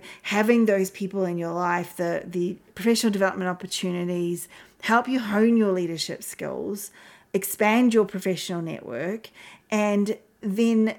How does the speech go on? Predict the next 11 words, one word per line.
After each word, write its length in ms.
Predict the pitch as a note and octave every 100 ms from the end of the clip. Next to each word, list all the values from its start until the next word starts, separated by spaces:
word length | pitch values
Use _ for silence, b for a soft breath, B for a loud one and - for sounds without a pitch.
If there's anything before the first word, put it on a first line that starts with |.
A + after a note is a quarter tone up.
| -
that 400 | G#3 A#3+ - G#3
gives 440 | G#3+ A#3+ C4 A#3
you 560 | G#3+ F#3 F3 F3 G#3 A3+
that 280 | G3 G3 -
clarity 840 | - - G3+ A3 C4 A#3 F3 F3
around 540 | F3+ F#3+ G3+ F#3+ F3+
where 140 | F#3+ F#3+
you 240 | G3 F3+
want 240 | F3 E3 -
to 100 | -
go. 380 | E3+ - -